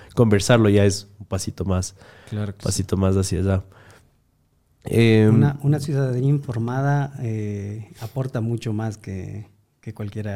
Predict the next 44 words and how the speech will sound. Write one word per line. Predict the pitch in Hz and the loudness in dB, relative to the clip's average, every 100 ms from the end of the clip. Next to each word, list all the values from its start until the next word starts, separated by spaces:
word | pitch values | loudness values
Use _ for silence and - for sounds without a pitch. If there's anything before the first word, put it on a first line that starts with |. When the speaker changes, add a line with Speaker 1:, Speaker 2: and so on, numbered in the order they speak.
| 98 95 107 | -8 -10 -10
Speaker 3:
revolución. | 110 107 104 - 113 104 | -10 -10 -12 -14 -16 -12
<laughs> | 117 202 139 - 214 139 | 0 2 2 0 -2 -6
Speaker 2:
No, | 131 156 | -4 -4
no, | 127 139 139 | -2 -4 -8
totalmente, | 101 120 127 110 120 98 | -10 -6 -6 -6 -8 -10
totalmente. | - 104 117 117 117 117 | -14 -12 -8 -6 -6 -6
Yo | 113 | -8
creo | 110 139 | -6 -8
que | 139 | -8
sí. | - 123 117 90 | -8 -4 -4 -4
Y | 101 | -4
a | 123 | -4
la | |
final, | 127 143 160 160 | -2 -2 -2 -4
o | |
sea, | 139 135 | -4 -6
s-, | - - _ _ - - _ _ _ _ _ _ _ - - _ | -8 -14 _ _ -20 -20 _ _ _ _ _ _ _ -20 -20 _
por | - 143 | -8 -6
ejemplo, | 156 151 151 139 - | -4 -4 0 0 0
hablamos | 131 135 156 165 | -2 -2 -2 -4
de, | 139 131 110 | -2 -2 -2
de | 123 | -4
esto | 139 156 | -6 -6
de, | 131 107 98 95 - | -4 -2 -4 -8 -16
ay, | 113 110 107 | -10 -8 -6
se | - | -6
ha | |
hablado | 117 120 127 | -6 -4 -4
mucho | 123 - 127 | -6 -8 -8
de | 110 | -10
tu | - 151 | -8 -6
huella | 139 127 120 | -4 -6 -6
de | 107 | -8
carbono, | 95 90 107 113 107 - | -12 -10 -10 -8 -8 -10
por | 87 | -16
ejemplo, | 87 - 90 101 98 92 90 | -18 -14 -10 -10 -12 -12 -12
o | 92 | -12
de | 92 98 | -12 -14
tu | 110 104 | -12 -8
huella | 101 98 | -8 -8
hídrica, | 87 101 104 92 95 | -10 -8 -8 -10 -12
como | - 90 | -10 -12
tú | - | -10
decías. | 107 95 113 107 92 - | -10 -8 -6 -8 -8 -14